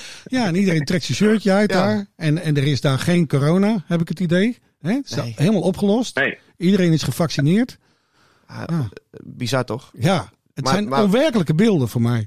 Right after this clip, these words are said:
Speaker 2: Ja, maar ik moet zeggen, ergens werd ik er ook wel weer vrolijk van, toch? Volle
Speaker 1: Zeker.
Speaker 2: stadions.
Speaker 1: Oh, man,
Speaker 2: Oh,
Speaker 1: dat,
Speaker 2: man.
Speaker 1: ja, ja, ja,
Speaker 2: Wat
Speaker 1: dat
Speaker 2: een, eh, wat een
Speaker 1: gezang.
Speaker 2: explosie naar die
Speaker 1: Ja,
Speaker 2: goal.
Speaker 1: ja, ja, dat was fantastisch.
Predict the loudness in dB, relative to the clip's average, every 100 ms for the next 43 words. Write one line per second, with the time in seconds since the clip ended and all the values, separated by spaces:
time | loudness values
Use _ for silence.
0 | -6 -2 0 0 -2 -2 -2 -2 -2 -2
1 | -4 -4 -4 -6 -10 -10 -10 -6 -6 -6
2 | -6 -8 -8 -10 -8 -12 -10 -10 -6 -2
3 | 0 0 0 -2 0 2 2 2 2 2
4 | 0 -2 -2 0 0 -2 -2 -2 0 0
5 | 0 2 0 0 0 2 2 4 4 2
6 | 2 0 2 2 2 0 -2 -2 -2 0
7 | 0 0 2 0 -2 -2 -2 -2 -4 -6
8 | -8